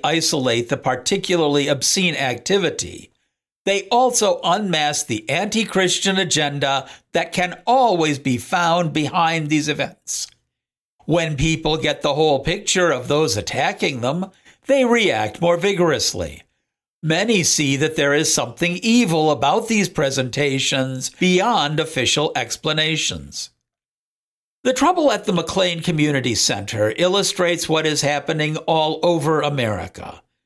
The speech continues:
The left is unmasking and showing its true face. It is desperately imposing its agenda on Americans, regardless of the consequences. Issues like critical race theory,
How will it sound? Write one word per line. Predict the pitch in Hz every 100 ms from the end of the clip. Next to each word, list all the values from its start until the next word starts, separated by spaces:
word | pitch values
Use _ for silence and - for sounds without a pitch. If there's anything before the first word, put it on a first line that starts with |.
| _ _ _ _
The | 160 156
left | 143 147 160
is | 170 151 -
unmasking | 170 185 156 147 147 - 156 156
and | 175 160
showing | - 254 226 151 151
its | 143 143
true | - 165 151
face. | 147 147 107 78 - - - _ _ _ _ _ _ -
It | 185 185
is | 202 196 151
desperately | 117 170 180 - - 175 196 170 165
imposing | 156 143 175 175 165 175
its | 165 160
agenda | 165 139 165 165 160 -
on | 165 156
Americans, | 156 160 156 151 147 147 143 139 123 - - - -
regardless | 208 165 170 214 170 143 143 131
of | 143 123
the | 131
consequences. | 127 107 98 101 - 98 - - - - - _ _ _ _ _ _ _ _ _ _ _ _ -
Issues | 170 180 190 196 170
like | 170 180
critical | - 175 175 175 180 175
race | 175 160 -
theory, | 240 185 127 82 -